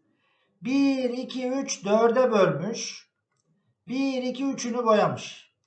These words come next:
O zaman burada gösterdiği şekil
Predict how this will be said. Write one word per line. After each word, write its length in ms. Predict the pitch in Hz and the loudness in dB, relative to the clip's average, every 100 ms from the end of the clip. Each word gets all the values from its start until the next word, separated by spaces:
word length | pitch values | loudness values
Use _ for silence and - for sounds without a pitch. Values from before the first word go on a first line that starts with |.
| _ _ _ _ | _ _ _ _
O 100 | 508 | 2
zaman 440 | 269 277 262 233 | 2 2 0 -2
burada 280 | 277 285 262 | -2 0 2
gösterdiği 680 | 233 233 - 220 196 170 156 | 4 2 2 0 0 -2 -4
şekil 500 | - 214 226 269 269 | -4 -6 -6 -6 -6